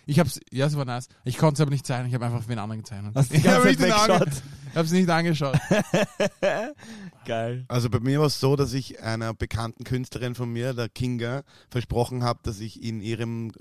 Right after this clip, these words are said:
Speaker 3: Kurs, ähm, Nacktmodel, Aktmodel sein will, äh, weil ich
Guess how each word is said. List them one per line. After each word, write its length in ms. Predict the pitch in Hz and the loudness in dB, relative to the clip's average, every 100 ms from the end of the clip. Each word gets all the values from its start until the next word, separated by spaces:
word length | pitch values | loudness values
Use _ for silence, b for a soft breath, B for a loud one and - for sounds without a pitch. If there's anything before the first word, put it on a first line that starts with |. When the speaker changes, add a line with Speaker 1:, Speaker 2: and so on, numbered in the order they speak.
| - | -16
Speaker 3:
Kurs, 520 | - 113 123 135 - - b b b b | -8 -2 -2 -2 -6 -16 b b b b
ähm, 600 | 113 110 104 104 107 95 113 | -8 -6 -4 -6 -6 -4 -4
Nacktmodel, 560 | - - 107 95 - | -4 -6 -6 -4 -6
Aktmodel 600 | - - - - 101 92 | -6 -6 -6 -4 -2 -2
sein 320 | 98 101 98 95 | -4 -4 -4 -4
will, 220 | 110 131 b b b b b _ - | -6 -6 b b b b b _ -10
äh, 40 | 117 110 | -6 -4
weil 120 | 113 | -4
ich 160 | 120 | -4